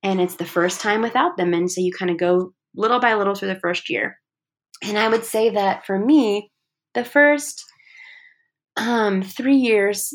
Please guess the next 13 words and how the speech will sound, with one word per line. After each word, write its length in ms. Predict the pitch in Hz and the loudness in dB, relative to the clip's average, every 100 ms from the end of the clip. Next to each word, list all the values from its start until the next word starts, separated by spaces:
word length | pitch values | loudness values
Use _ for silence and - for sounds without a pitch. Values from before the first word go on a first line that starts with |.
| 302 | -8
had 600 | - 196 185 185 190 190 _ _ | 2 4 4 0 -4 -12 _ _
a 100 | 202 | 0
lot 240 | 196 185 | 4 4
of 160 | 196 190 | 4 0
that, 200 | 196 - | 0 0
like, 340 | 185 180 185 - _ _ - | 0 0 -2 -16 _ _ -4
sense 280 | 240 233 | -2 2
of 100 | 247 | 2
anticipation 760 | 214 214 220 226 214 208 254 240 | 2 -2 -4 0 2 2 0 2
leading 240 | 220 214 | 2 0
up 100 | 196 - | -2 -4
to 240 | - - | -6 -2
every 480 | 196 185 190 180 | -2 0 -2 -2